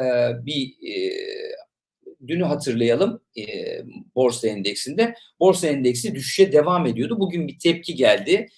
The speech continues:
Fena da bir tepki değil. Yüzde sıfır nokta seksen sekizlik bir yükseliş görüyoruz.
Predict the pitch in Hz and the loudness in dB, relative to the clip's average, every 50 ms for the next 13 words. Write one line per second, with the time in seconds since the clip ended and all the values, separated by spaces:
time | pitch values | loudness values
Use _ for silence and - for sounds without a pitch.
0 | _ _ _ - 208 208 220 214 208 196 156 127 123 123 - 120 110 - - - | _ _ _ -2 0 2 4 4 4 4 4 2 0 -2 -2 -2 -2 -2 -4 -12
1 | 101 98 120 165 180 185 170 143 127 143 147 - - - - 139 131 117 110 113 | -10 -8 -6 -4 -4 -4 -6 -6 -4 -4 -4 -4 -4 -8 -6 -4 -4 -4 -4 -6
2 | 110 101 - 147 143 - - 143 127 120 123 123 113 - - - 82 _ - 101 | -8 -8 -4 -4 -4 -4 -4 -4 -4 -4 -4 -8 -8 -10 -14 -18 -18 _ -12 -12
3 | 95 110 127 123 - 160 170 180 175 - - 175 170 185 202 - - | -6 -6 -6 -4 -2 -2 -2 -2 -4 -2 -2 -2 -2 -2 -4 -6 -6